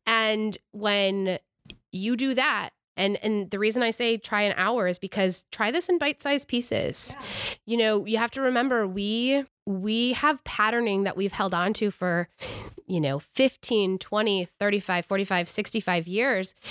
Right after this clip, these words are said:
Speaker 1: It's not gonna all be changed because you listen to one <laughs> podcast,
Speaker 2: Yes.
Speaker 1: you know?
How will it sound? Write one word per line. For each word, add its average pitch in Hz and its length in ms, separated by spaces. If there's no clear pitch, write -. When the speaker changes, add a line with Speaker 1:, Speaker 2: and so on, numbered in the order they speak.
Speaker 1:
It's 226 200
not 214 180
gonna 247 260
all 202 340
be 190 140
changed 202 400
because 190 280
you 190 40
listen 185 260
to 175 100
one 165 180
<laughs> - 0
podcast, 214 720
Speaker 2:
Yes. 269 280
Speaker 1:
you 294 60
know? 262 340